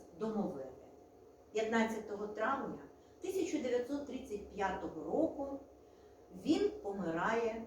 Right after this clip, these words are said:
від раку. Друзі Казимира Малевича все ж таки не виконали його передсмертне побажання і не встановили над його пох-, похованням архітектор,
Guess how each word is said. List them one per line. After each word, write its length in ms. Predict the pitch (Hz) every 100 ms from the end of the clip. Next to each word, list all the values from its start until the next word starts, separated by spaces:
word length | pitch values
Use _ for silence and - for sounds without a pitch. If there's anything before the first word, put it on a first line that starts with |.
| -
від 200 | 170 180 - 160
раку. 400 | 151 139 - - - - - - - - - - - - - -
Друзі 400 | 320 415 415 370
Казимира 480 | 339 294 320 330 320
Малевича 580 | 311 311 330 339 320 311
все 220 | 302 320
ж 120 | -
таки 240 | 302 - 294
не 160 | 294
виконали 640 | 294 320 - 208 196 175 170
його 520 | 165 170 - 320 330 - - -
передсмертне 1000 | 226 196 185 - 190 220 269 269 247 -
побажання 800 | 208 196 196 151 151 143 139 - - - - -
і 120 | 339
не 100 | 403
встановили 840 | 427 - 403 415 - - 226 208 185
над 220 | 202 220
його 180 | 233 294
пох-, 440 | - - - 226
похованням 800 | - 262 233 247 339 403 240 190 254
архітектор, 960 | 285 - 330 - - 151 - - -